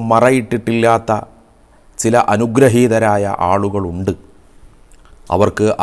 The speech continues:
ആകാശഭൂമികളുടെ രഹസ്യങ്ങൾ അള്ളാഹു തആല വെളിവാക്കി കൊടുക്കും. മുഹമ്മദ് നബി സല്ലല്ലാഹു അലൈഹി വസല്ലമ തങ്ങളുടെ വചനത്തോട് ഇത് ചേർത്ത് വച്ചാൽ മഹാനായ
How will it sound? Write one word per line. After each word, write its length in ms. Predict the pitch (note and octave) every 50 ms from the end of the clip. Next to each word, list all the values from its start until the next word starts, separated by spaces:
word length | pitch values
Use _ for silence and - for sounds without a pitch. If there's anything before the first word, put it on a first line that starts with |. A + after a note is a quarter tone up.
| F#2+ G2
ആകാശഭൂമികളുടെ 1120 | G#2 F#2+ A2 A2+ A#2 A2+ - B2 A2+ - - G#2+ A2 A#2 A#2+ A#2 G2+ A2 G#2+ G#2 G2+ G#2+ G#2
രഹസ്യങ്ങൾ 580 | G#2+ - - G#2+ - - - B2 A2+ G#2+ G2+ F#2+ G2 - -
അള്ളാഹു 280 | F#2+ F#2 G2 G2+ F#2 G2 F2 -
തആല 220 | G2 G2 F#2 F2+ F2+ F2+
വെളിവാക്കി 460 | F2+ F2+ F#2 F#2 F#2+ F2 F2 - D#2+ -
കൊടുക്കും. 300 | E2 E2 D#2 - - - - - - - - - _ _ _ _ _ _ _ _ - - - _ - _ - -
മുഹമ്മദ് 360 | F#2 - A2 G#2 G#2+ G#2+ G#2+ A#2 A2
നബി 120 | G2+ A2 -
സല്ലല്ലാഹു 500 | - A#2 A#2 A2+ A#2 A#2 A#2 A#2 A2 A2+ A#2+ G2+
അലൈഹി 280 | A2+ A2+ A#2+ A2 A#2 A2+
വസല്ലമ 420 | A2 - - A2+ A2+ A2+ G#2+ A2+ G#2+ - A#2
തങ്ങളുടെ 440 | A2 A2 A2 G#2+ A2 G#2+ G#2 G#2+ A2 A2 - - - - - _ _ - G2+ G#2
വചനത്തോട് 640 | G#2 G2+ - A#2+ A#2+ A#2+ A#2 - A2 G#2+ G2+ G2+ G2+ G2 - - - - - - F#2
ഇത് 100 | G2 F#2+ - -
ചേർത്ത് 300 | G2 G2 G2 - - G2
വച്ചാൽ 320 | F2 E2 - - E2 E2+ D#2+ - - - - _ - - _ _ _ _ - - - - - - - - _ _ _ _ - - _ _ - - F#2
മഹാനായ 400 | F#2 - G#2 A2 A#2 A2+ A2+ A2+